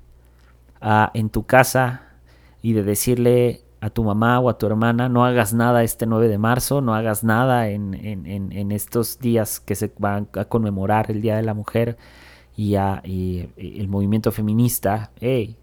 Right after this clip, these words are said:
no, dale, dales chance de hacer lo que quieran. La mujer es libre,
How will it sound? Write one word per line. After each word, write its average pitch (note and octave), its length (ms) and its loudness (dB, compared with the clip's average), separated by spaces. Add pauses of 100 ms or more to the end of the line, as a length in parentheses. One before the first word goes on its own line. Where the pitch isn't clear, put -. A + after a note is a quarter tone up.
(440)
no, A2+ 260 -2 (1200)
dale, G#2+ 360 2
dales A2 280 0
chance A#2 300 0
de A2 60 4
hacer G2+ 200 0
lo G2 140 -2
que - 80 -20
quieran. G2 280 -4 (640)
La G2+ 120 -2
mujer A2+ 520 0 (1000)
es F#2+ 200 -6
libre, G2+ 420 2